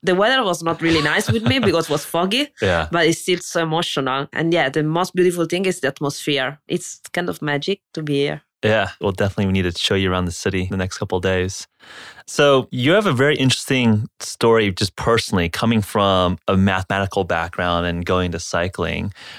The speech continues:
Speaker 2: For folks that haven't quite gotten to your story yet,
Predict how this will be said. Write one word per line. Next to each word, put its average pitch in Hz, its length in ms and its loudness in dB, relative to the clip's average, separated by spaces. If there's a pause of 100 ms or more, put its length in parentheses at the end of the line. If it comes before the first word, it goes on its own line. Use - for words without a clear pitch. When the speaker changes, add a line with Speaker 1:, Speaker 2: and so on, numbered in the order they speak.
(140)
Speaker 2:
For 101 140 0
folks 120 420 0
that 92 280 2
haven't 110 420 -2
quite 95 320 0
gotten 101 280 0
to - 120 -2
your 87 80 2
story 95 340 0
yet, 85 280 0